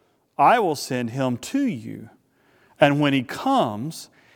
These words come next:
he will prove the world wrong about sin and righteousness and judgment. About sin, because that they do not believe in me.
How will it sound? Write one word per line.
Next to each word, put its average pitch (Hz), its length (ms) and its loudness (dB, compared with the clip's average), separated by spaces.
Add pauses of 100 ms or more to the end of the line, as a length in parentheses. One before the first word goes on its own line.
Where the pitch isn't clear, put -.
(160)
he 262 140 4
will 226 220 6
prove 269 500 -2
the 247 80 2
world 190 400 2
wrong 123 540 -2 (480)
about 131 340 4
sin 190 640 -2
and 117 300 -4
righteousness 175 840 0 (140)
and 123 220 -4
judgment. 139 760 -2 (460)
About 196 340 4
sin, 202 720 -2
because 135 380 0
that 135 120 0
they 147 240 4
do 135 120 -2
not 135 240 2
believe 143 320 0
in 180 120 -2
me. 226 420 -10